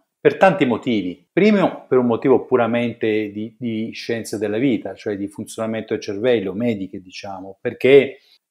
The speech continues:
ad esempio, eh, ci potrebbe essere la possibilità di interpretare patologie cerebrali che siano neurodegenerativo del comportamento in una maniera del tutto nuova. Le faccio un esempio molto semplice.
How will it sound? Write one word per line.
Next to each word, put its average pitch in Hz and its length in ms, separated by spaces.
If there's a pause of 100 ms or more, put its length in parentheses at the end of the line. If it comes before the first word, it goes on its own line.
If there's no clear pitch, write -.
(120)
ad 104 80
esempio, 127 720
eh, - 300
ci - 120
potrebbe 117 320
essere 120 280
la 110 60
possibilità 120 420
di 123 420 (140)
interpretare 120 1040
patologie 110 960 (260)
cerebrali 120 960
che 113 100
siano 113 540 (120)
neurodegenerativo 113 1200
del 98 140
comportamento 117 1120 (400)
in 117 120
una 117 100
maniera 110 240
del 107 80
tutto - 260
nuova. 117 320
Le 107 120
faccio - 300
un 117 80
esempio 110 500
molto 113 240
semplice. 110 640